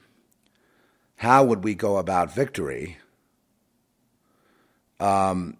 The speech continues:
how do we go about being victorious in other aspects of our life? Why is it then in financial affairs, it, we, we, we're losers, and in everything else, we're winners?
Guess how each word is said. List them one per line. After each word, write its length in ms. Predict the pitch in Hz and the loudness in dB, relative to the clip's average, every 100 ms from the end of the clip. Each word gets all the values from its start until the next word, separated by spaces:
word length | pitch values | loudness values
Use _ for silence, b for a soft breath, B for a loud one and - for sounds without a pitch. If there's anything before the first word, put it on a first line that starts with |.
| - | -8
how 260 | 107 117 117 | 0 2 2
do 80 | 104 | 0
we 120 | 92 | -2
go 140 | 101 | -2
about 320 | 95 92 90 | -2 -2 -4
being 180 | 101 95 | -4 -6
victorious 600 | 87 - - 98 95 95 | -8 -8 -4 -2 -2 -4
in 60 | 104 | -4
other 200 | 160 156 | -2 0
aspects 460 | 80 71 - 67 - | 0 -4 -8 -10 -10
of 100 | 76 | -12
our 120 | 71 | -10
life? 500 | 65 50 - - - _ _ _ _ b b b b - | -10 -12 -14 -20 -20 _ _ _ _ b b b b -6
Why 300 | 98 120 127 | -2 2 2
is 180 | 117 | 2
it 140 | 113 92 | -2 -2
then 400 | 110 98 98 101 | -6 -6 -10 -10
in 160 | 104 95 | -12 -6
financial 580 | 107 104 135 160 95 | -4 -2 -2 -2 -6
affairs, 540 | 85 - 87 90 98 - | -8 -8 -6 -6 -8 -12
it, 440 | - - 101 92 95 | -14 -14 -16 -20 -14
we, 260 | 101 90 | -12 -12
we, 280 | 90 104 90 | -12 -12 -10
we're 320 | - 104 101 | -12 -12 -10
losers, 760 | 90 113 127 95 82 73 92 - - _ _ _ _ _ _ _ _ _ _ _ _ _ _ _ _ | 0 4 6 4 -2 -8 -12 -16 -20 _ _ _ _ _ _ _ _ _ _ _ _ _ _ _ _
and 340 | 110 110 107 101 | -2 0 0 0
in 260 | 104 101 | -2 -2
everything 420 | 117 120 107 107 | -2 -2 -2 -4
else, 280 | 110 120 110 | -2 -4 -2
we're 140 | 120 117 | -2 -2
winners? 500 | 139 156 82 - | -2 -2 -6 -12